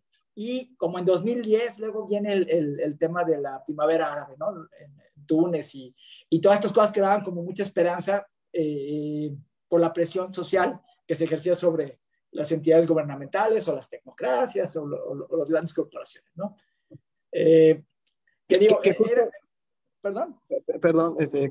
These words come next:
Speaker 2: perdón que te interrumpa, que, que justo eso, eh, eh, estas, estas cosas que empezaron a suceder, eh,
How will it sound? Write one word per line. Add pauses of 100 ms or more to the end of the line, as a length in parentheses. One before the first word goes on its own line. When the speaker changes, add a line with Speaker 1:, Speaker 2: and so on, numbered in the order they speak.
Speaker 2:
perdón
que
te
interrumpa,
que,
que
justo
eso,
eh, (180)
eh,
estas,
estas
cosas
que
empezaron
a
suceder, (680)
eh,